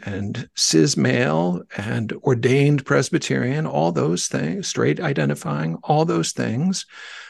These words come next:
um, but also a Midwesterner and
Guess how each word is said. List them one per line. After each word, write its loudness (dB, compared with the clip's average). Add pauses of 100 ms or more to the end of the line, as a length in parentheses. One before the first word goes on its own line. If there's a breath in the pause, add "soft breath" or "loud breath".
(120)
um, 2
but 2
also 4
a 6
Midwesterner 2 (100)
and 2